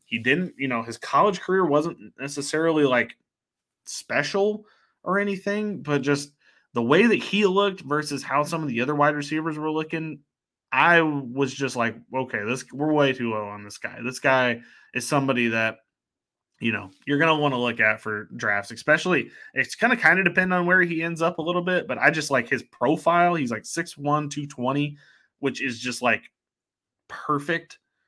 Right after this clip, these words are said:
uh, body type and everything that will potentially lead to success.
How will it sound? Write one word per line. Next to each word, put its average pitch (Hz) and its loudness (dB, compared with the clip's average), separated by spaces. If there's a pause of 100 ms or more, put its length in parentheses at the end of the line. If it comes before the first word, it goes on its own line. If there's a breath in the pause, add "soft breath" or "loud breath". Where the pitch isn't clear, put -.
(240)
uh, 113 0 (140)
body 139 -2
type 143 0
and 123 -6
everything 143 -4
that 123 0
will 113 -6 (100)
potentially 131 -6
lead 127 0
to 131 -4
success. 131 -2